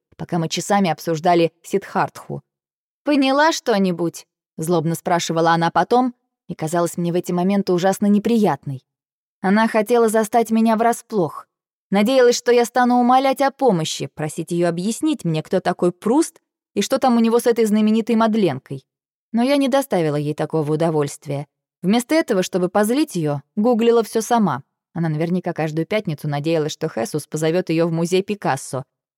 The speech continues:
Мечтала три часа стоять перед менинами и слушать их подробный разбор. Она ни разу там не была, а вот я — да.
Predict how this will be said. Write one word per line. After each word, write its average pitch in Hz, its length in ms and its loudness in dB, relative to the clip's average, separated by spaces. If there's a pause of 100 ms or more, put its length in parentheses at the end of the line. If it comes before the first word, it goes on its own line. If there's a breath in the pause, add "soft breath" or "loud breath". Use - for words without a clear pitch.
(100)
Мечтала 220 440 2
три 220 180 -2
часа 226 300 0
стоять 208 400 -2
перед 208 240 0
менинами 208 600 2
и 190 120 -4
слушать 220 320 -2
их 202 140 -2
подробный 208 440 2
разбор. 185 460 0 (400)
Она 202 200 2
ни 240 140 4
разу 170 300 2
там 151 220 -4
не 156 100 -2
была, 151 380 -2
а 185 100 -2
вот 190 180 0
я — 311 180 2
да. 151 320 0